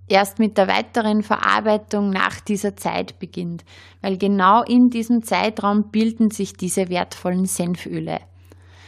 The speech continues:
Anschließend dann ganz kurz und schonend dämpfen und fertig ist das perfekte Fitfood.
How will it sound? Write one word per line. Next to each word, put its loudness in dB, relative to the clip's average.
Anschließend 2
dann 2
ganz 0
kurz 2
und 4
schonend 2
dämpfen 2
und 2
fertig 0
ist -4
das -2
perfekte -2
Fitfood. -2